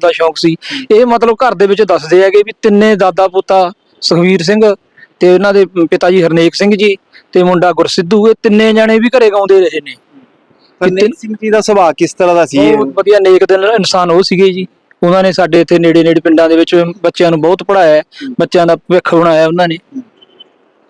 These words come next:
Speaker 1: ਤੇ
Speaker 2: ਬੇਟਾ ਬਾਹਰੋਂ ਆਇਆ ਫੌਰਨ ਤੋਂ,
Speaker 1: ਹਾਂਜੀ।
Speaker 2: ਦੇਖਿਆ, ਕਾਫੀ ਭਾਵੁਕ ਹੋਇਆ ਹੈਗਾ।
Speaker 1: ਹਾਂਜੀ।
Speaker 2: ਕਿਸ ਤਰ੍ਹਾਂ ਦੇਖਦੇ ਹੋ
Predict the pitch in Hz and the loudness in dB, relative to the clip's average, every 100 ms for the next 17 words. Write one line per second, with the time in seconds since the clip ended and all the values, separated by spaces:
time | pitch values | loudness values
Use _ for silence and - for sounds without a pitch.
0 | _ _ _ _ _ _ _ 165 147 170 | _ _ _ _ _ _ _ -2 -2 -4
1 | - _ 156 156 170 170 147 151 160 151 | -12 _ -4 -2 0 0 0 0 2 2
2 | 143 143 143 143 139 143 139 143 139 135 | 2 0 0 0 0 0 0 0 0 -2
3 | _ 156 151 139 - - _ _ _ 147 | _ -12 -12 -14 -20 -20 _ _ _ -6
4 | - 151 143 139 - _ _ 143 139 - | -4 -2 0 0 -2 _ _ -2 0 0
5 | 151 151 - _ _ _ 156 147 135 131 | 0 0 -2 _ _ _ -2 -2 -2 -4
6 | 127 131 131 131 131 _ - 147 - _ | 0 0 0 -4 -6 _ -14 -14 -14 _
7 | _ _ _ _ _ - 160 190 185 165 | _ _ _ _ _ -6 -2 -2 0 0
8 | 131 135 139 | 0 0 0